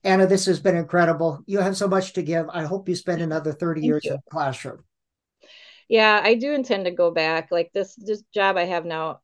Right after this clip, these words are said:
Speaker 2: although I do really, really enjoy supporting
Speaker 1: Mm-hmm.
Speaker 2: teachers, like, a hundred percent. I love it. And I still get to go in classrooms.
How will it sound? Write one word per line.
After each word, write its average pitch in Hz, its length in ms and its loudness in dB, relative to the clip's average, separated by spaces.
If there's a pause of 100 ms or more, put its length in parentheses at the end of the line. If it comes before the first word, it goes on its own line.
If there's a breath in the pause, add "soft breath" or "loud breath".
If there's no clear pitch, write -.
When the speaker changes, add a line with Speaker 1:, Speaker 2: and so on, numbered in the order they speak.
(100)
Speaker 2:
although 196 240 0
I 196 100 2
do 196 300 -8 (160)
really, 196 400 -4
really 170 360 -2
enjoy 147 400 -6
supporting 147 760 -10 (180)
Speaker 1:
Mm-hmm. 139 100 -8
Speaker 2:
teachers, - 500 -14 (100)
like, 170 120 -4
a 170 60 -6
hundred 165 320 -10
percent. 143 460 -14
I 151 60 -8
love 156 200 -4
it. - 140 -6
And 147 80 -8
I 156 60 -6
still 180 180 -6
get 180 140 -2
to 165 80 -10
go 156 140 -4
in 165 260 -6
classrooms. 151 800 -8